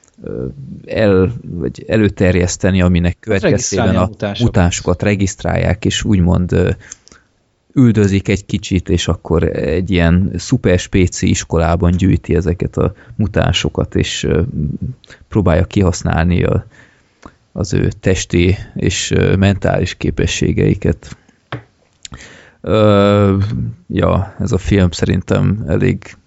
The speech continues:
Speaker 1: idétlen, ahogy már mondtam.
Speaker 2: Hát rosszul öregedett az X-Men sajnos.
Speaker 1: Hát.
Speaker 2: Tehát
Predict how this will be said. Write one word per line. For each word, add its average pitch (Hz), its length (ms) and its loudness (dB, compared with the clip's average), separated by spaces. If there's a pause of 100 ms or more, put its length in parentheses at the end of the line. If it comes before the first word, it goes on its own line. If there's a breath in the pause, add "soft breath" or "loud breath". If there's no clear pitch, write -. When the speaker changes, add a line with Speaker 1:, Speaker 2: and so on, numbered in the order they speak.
Speaker 1:
idétlen, 95 580 0
ahogy 90 220 0
már 92 180 0
mondtam. - 360 -2
Speaker 2:
Hát - 180 -4
rosszul 135 460 -2
öregedett 101 580 0
az 101 220 -6
X-Men 95 300 -8
sajnos. 92 540 -6
Speaker 1:
Hát. - 120 -12
Speaker 2:
Tehát 110 400 -6